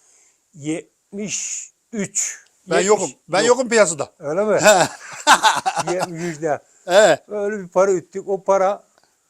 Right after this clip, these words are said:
Speaker 1: hadi oğlum, bizi vardık, asker onunla gittik. Ola bir ay geçse yirmi yirmi beş kişiye bakıyorum askerde bir de.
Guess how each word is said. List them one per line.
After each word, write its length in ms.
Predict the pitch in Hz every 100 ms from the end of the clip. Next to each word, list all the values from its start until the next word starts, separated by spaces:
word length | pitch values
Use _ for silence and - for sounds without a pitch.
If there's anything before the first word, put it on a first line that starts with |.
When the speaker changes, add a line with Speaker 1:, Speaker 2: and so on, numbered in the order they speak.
| _ _ _
Speaker 1:
hadi 220 | 185 196
oğlum, 320 | 180 151 135
bizi 420 | 170 190 208 214 - - _ 165
vardık, 420 | 196 190 185 -
asker 360 | 180 165 - 185
onunla 320 | 185 170 185
gittik. 520 | 160 135 151 131 - - _ _ _ _ _ _ _
Ola 320 | 170 208 156
bir 120 | 208
ay 180 | 220 196
geçse 460 | 180 151 214 196 165 156 165 _ _ _ _
yirmi 300 | 165 208 214
yirmi 160 | 220 202
beş 160 | 214 -
kişiye 280 | 175 190
bakıyorum 300 | 190 147 160
askerde 400 | 147 - 147 131
bir 100 | 131
de. 80 | 104